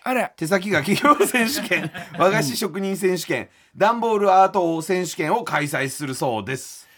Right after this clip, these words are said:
Speaker 1: あ、そうなんだ。
Speaker 2: はい。テレビチャンピオン。
Speaker 1: あのー、前はよ、あのー、田中とよ、松本だろ？
Speaker 2: 田中、
Speaker 1: あのー、
Speaker 2: あ、田中？
Speaker 1: うん。
Speaker 2: 誰でした？あ、じゃあ、エムシー誰だったっけ？
Speaker 1: 吉武だろうがよ。
Speaker 2: 田中義武さんか。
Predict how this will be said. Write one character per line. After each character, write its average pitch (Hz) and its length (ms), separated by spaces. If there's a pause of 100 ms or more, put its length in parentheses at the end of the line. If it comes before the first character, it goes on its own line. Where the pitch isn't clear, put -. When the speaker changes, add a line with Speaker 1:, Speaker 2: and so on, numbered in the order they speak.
(120)
Speaker 1:
あ、 117 120
そ 320 180
う 285 40
な 247 140
ん 190 60
だ。 131 200
Speaker 2:
は 120 240
い。 87 140 (100)
テ 190 80
レ 202 80
ビ 202 80
チ 196 100
ャ 185 40
ン 190 100
ピ 190 80
オ - 40
ン。 - 0
Speaker 1:
あ - 0
の 180 80
ー、 - 40 (340)
前 262 220
は 254 160
よ、 247 180
あ 196 120
の 175 360 (300)
ー、 - 0
田 196 120
中 226 460
と 220 160
よ、 220 240
松 156 220
本 185 400
だ 180 80
ろ？ 202 300 (360)
Speaker 2:
田 185 120
中、 196 180
Speaker 1:
あ 147 40
の 139 380
ー、 135 40
Speaker 2:
あ、 - 20 (960)
田 156 60
中？ 180 340
Speaker 1:
う 175 140
ん。 - 20 (100)
Speaker 2:
誰 120 120
で 98 80
し - 100
た？ - 100
あ、 180 60
じ 165 100
ゃ 156 40
あ、 139 100
エ 202 80
ム 294 100
シ 302 140
ー 202 60
誰 165 160
だ 107 80
っ 101 100
た - 80
っ 92 140
け？ - 40
Speaker 1:
吉 180 200
武 269 220
だ 247 100
ろ 180 80
う 131 40
が 120 100
よ。 131 220
Speaker 2:
田 247 120
中 285 180
義 262 240
武 277 220
さ 254 100
ん 240 80
か。 160 300